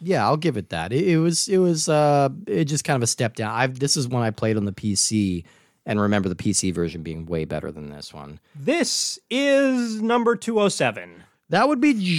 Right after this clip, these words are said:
Speaker 1: Jeopardy! Uh, number two oh seven. I'm a big old Jeopardy nerd. I love me some Jeopardy,
Speaker 2: Yeah.
Speaker 1: but this, uh, video game form is not the best way to experience
Speaker 2: No, it just
Speaker 1: Jeopardy.
Speaker 2: can't work.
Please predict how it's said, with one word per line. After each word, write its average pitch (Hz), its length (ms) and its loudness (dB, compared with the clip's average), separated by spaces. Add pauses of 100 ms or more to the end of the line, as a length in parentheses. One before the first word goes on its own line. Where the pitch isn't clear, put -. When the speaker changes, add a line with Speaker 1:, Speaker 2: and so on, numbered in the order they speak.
(400)
Speaker 1:
Jeopardy! 165 800 4
Uh, 104 240 4
number 185 280 0
two 233 260 -2
oh 233 100 4
seven. 208 360 2
I'm 175 160 0
a 185 60 2
big 196 280 2
old 180 220 2
Jeopardy 143 500 -2
nerd. 123 360 0
I 123 80 2
love 123 280 0
me 123 120 0
some 120 180 -6
Jeopardy, 107 360 -2
Speaker 2:
Yeah. 104 180 -2
Speaker 1:
but 101 160 -4
this, 120 440 -2
uh, 113 320 2
video 156 320 0
game 139 260 0
form 123 500 0
is 123 280 -2
not 113 220 0
the 101 60 -4
best 104 320 -2
way 98 200 0
to 101 160 -6
experience 127 640 0
Speaker 2:
No, 190 120 -4
it 123 40 -2
just 151 120 2
Speaker 1:
Jeopardy. 151 220 2
Speaker 2:
can't 147 200 0
work. 110 180 -12